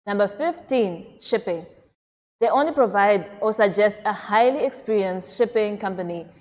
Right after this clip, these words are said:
to their client to ensure the product is delivered without any damage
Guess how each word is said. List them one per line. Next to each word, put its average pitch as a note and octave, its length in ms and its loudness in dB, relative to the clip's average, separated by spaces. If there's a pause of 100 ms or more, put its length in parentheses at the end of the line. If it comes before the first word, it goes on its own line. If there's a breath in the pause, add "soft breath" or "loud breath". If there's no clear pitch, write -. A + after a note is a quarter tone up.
(300 soft breath)
to A3 60 0
their A3 180 6
client G3+ 320 0
to G3 80 -4
ensure G#3 320 -2
the G3 80 -4
product F#3 420 -4
is F#3 120 -2
delivered A3+ 640 0 (160)
without G3 480 4 (100)
any A#3+ 220 0
damage F#3+ 480 -2